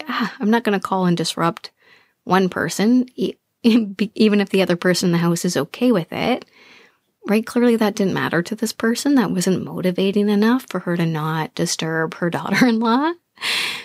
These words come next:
She continued to get her needs met by her son,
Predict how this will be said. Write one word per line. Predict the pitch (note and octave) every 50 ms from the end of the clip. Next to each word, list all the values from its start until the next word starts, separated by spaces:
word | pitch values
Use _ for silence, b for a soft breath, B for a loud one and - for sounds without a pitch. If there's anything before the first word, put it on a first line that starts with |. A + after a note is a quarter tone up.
| B B B B B _ _ _ _ _
She | - - - F#3
continued | - F#3+ F3+ - - G3+ G3 G3 G3
to | -
get | - - F3+
her | F3+ F3
needs | E3+ D#3+ D#3 D#3 - -
met | D#3+ D3+ D3 -
by | - E3+ D#3+
her | E3 D3+
son, | - - - A#3+ C4+ C#4+ D4 D4 D4 F#4